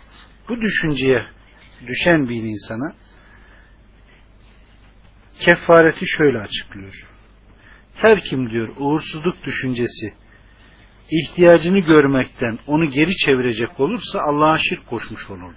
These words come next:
diyor. Ashab diyor ki, "Ey Allah'ın Resulü, bunun kefareti ne?"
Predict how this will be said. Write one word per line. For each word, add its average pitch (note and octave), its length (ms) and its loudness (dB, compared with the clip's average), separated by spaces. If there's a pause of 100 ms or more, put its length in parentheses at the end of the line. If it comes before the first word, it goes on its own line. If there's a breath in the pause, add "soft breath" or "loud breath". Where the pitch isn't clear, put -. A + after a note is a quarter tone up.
diyor. - 260 -18 (1400 soft breath)
Ashab D3 440 -4
diyor G3+ 180 -2
ki, C3+ 300 -10 (380)
"Ey D3+ 80 -2
Allah'ın C#3 400 -2
Resulü, G#2+ 340 -12
bunun C3+ 200 -6
kefareti B2+ 720 -6
ne?" B2 140 -8